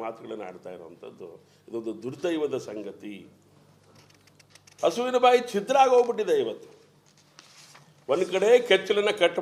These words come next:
ಮಾಡ್ತಾರೆ, ಒಂದ್ ಕಡೆ ಹಸು, ಹಸು ಮೇ-, ಮೇಯ್ಲಿಕ್ಕೆ ಹೋದಂಥ ಸಂದೊಳಗೆ ಹೋ-, ಆಗ ಒಂದು ಮೇವಿನ ಜೊತೆಗೆ ಆ ಸ್ಫೋಟಕವನ್ನ ಇಡ್ತಾರೆ, ಬ್ಲಾಸ್ಟ್ ಮಾಡ್ತಾರೆ. ಕಲ್ಲನ್ನು ಬ್ಲಾಸ್ಟ್ ಮಾಡ್ದಂಗೆ ಒಂದು ಗೋವಿನ ಬಾಯನ್ನ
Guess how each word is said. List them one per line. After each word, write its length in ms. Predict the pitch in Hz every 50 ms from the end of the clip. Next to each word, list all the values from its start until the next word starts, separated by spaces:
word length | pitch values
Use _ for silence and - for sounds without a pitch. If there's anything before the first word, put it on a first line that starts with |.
| 165
ಮಾಡ್ತಾರೆ, 400 | 147 123 110 - - 95 90 95 - - - _ _ _ _ _ _ _ _ _ _ _ _ _ _ -
ಒಂದ್ 180 | 135 170 196 202 -
ಕಡೆ 160 | 196 196 208 220 196 156 151 120 123 135
ಹಸು, 180 | 156 - - - - - 139
ಹಸು 180 | 160 156 190 202 190 160 156
ಮೇ-, 180 | 165 190 180 147 156
ಮೇಯ್ಲಿಕ್ಕೆ 400 | 165 175 185 190 190 190 185 175 151 143 135 123 123
ಹೋದಂಥ 300 | 160 165 175 175 175 156 135 -
ಸಂದೊಳಗೆ 440 | 156 160 156 151 151 151 147 147 127
ಹೋ-, 160 | 117 104 - - - - 110
ಆಗ 120 | 123 117 110 113 110 110 107 104 101 104
ಒಂದು 140 | 110 110 110 107 104 110
ಮೇವಿನ 320 | 135 170 175 180 170 170 151 127
ಜೊತೆಗೆ 320 | 127 123 - 160 156 147 107 101 113 - - - _ _ _ _ _ _ _ _
ಆ 100 | - 117 - -
ಸ್ಫೋಟಕವನ್ನ 600 | - - - 170 190 - 185 180 170 165 156 143 123 113
ಇಡ್ತಾರೆ, 340 | 104 - - 92 80 80 80 - _ _ _ _ _ _ _ _ _ _ _ _ _ _ _ _ - -
ಬ್ಲಾಸ್ಟ್ 300 | 110 123 147 135 - - - 110
ಮಾಡ್ತಾರೆ. 380 | 101 90 - - - 69 - - _ _ _ _ _ _ _ _ _ _ _ _ _ _ _ _ _ _ _ _ _ _ _ _ _ - - _ _ _ _ _ - -
ಕಲ್ಲನ್ನು 360 | 247 285 311 311 311 302 277 269
ಬ್ಲಾಸ್ಟ್ 280 | 254 254 269 262 262 - 247
ಮಾಡ್ದಂಗೆ 420 | 247 247 247 247 240 240 240 240 233 233 226 220 214 214 208 196 185 180 180
ಒಂದು 160 | 185 185 180 175 - 123
ಗೋವಿನ 300 | 175 208 226 233 226 226 226 214 202 175 151 131 123 117 110 104 101 98 - -
ಬಾಯನ್ನ 340 | 190 220 254 254 254 262